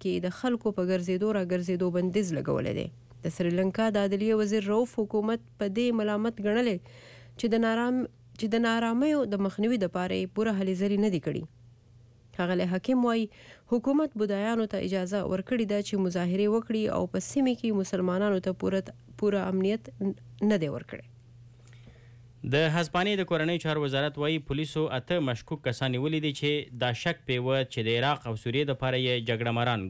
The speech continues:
Speaker 2: ګمارل. د کورنۍ چارو وزارت وایي چې دغه کسان د دوشنبې په ورځ په مادرید کې نیول شوي دي.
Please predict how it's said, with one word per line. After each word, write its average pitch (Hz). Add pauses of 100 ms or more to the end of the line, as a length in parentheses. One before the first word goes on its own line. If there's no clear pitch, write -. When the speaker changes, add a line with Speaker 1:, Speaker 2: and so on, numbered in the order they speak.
Speaker 2:
ګمارل. 98 (580)
د 123
کورنۍ 143
چارو 135
وزارت 135 (320)
وایي 139
چې 131
دغه 117
کسان 135
د 127
دوشنبې 120
په 120
ورځ 117
په 117
مادرید 113
کې 101
نیول 98
شوي 95
دي. 92